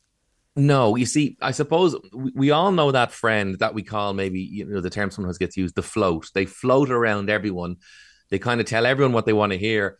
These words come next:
but then they play people off people when it suits their agenda. It's kind of the float. Now, it sounds kind of sinister, and I suppose it is, but he probably doesn't know any better. And I think he kind of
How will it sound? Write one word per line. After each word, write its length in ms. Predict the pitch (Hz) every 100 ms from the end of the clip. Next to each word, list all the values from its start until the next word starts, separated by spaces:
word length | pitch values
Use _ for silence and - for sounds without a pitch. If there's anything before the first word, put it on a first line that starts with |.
| _ _
but 80 | -
then 140 | 104
they 80 | 104
play 240 | 98 110
people 340 | 107 110 92 98
off 220 | 95 90
people 320 | 98 - 92 98
when 120 | 92
it 140 | 90
suits 260 | - 90 -
their 240 | 92 87
agenda. 400 | 85 90 90 87
It's 220 | 82 69
kind 180 | - 104
of 60 | 90
the 80 | 87
float. 480 | - 92 87 85 -
Now, 140 | 107
it 120 | 127
sounds 380 | - - 156 156
kind 220 | - 147
of 40 | 139
sinister, 460 | 139 143 139 139
and 80 | 123
I 40 | 117
suppose 280 | 131 131
it 120 | 113 117
is, 220 | 120 110
but 160 | 123
he 40 | 110
probably 280 | 135 123 135
doesn't 180 | 110
know 200 | 107 107
any 140 | 101 92
better. 340 | 90 87 - -
And 80 | 113
I 80 |
think 200 | 113 156
he 120 | - 123
kind 220 | 131
of 100 | 120